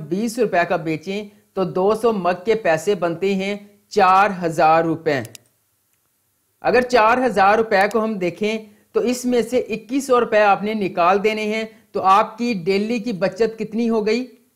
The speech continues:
उन्नीस सौ रुपए। यानी कि आपका जो टोटल जो सेल हुई है वो चार हजार रुपए की हुई है और आपका जो खर्चा आया है वो इक्कीस सौ रुपए हैं, तो बाकी कितने बच गए? उन्नीस सौ रुपए। यानी कि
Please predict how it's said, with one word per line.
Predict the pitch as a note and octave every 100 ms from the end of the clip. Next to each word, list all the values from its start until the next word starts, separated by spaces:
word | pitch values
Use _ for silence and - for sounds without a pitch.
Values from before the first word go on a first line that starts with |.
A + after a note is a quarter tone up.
| -
उन्नीस | A3+ A#3 C#4
सौ | A3+ F3
रुपए। | D#3 C3 G#2 - _ _ D3
यानी | D3 F3+ A#3
कि | B3 A#3+ B3 B3 - -
आपका | F3 G3+ - A#3+
जो | A#3 A#3 A3+ -
टोटल | G3+ G3 G3 B3 B3+ A#3+ _
जो | D#3+ F#3
सेल | F#3 - G3+ A#3+
हुई | A#3 A3+
है | A3+ A#3 A#3 - -
वो | G3
चार | G3 G3 F3 G#3+
हजार | A#3 A3+ A3+
रुपए | A3 A3+
की | G#3+ A3+
हुई | A#3
है | A3+ A3+ A3+ - - -
और | F3+ G3
आपका | F#3+ A3+
जो | D3 G3
खर्चा | G3 G#3 G#3 C4
आया | A#3 G#3
है | G3+ G#3+ G#3 - -
वो | F3+ G#3 G#3
इक्कीस | A3+ G#3+ C#4 D4
सौ | C4+ G#3+
रुपए | G3 F#3+
हैं, | F3+ F3+ G3+ G#3 - _ -
तो | G#3
बाकी | F3 F#3+ F#3 B3+
कितने | A#3 A#3+ A3+
बच | G3 G3
गए? | F3 G#3+ G#3+ - _ _
उन्नीस | G3 A3 B3 B3+
सौ | G3 D#3+
रुपए। | - C#3+ A#2 - _ _ D3+
यानी | E3 F#3+ A#3+
कि | G#3 A3+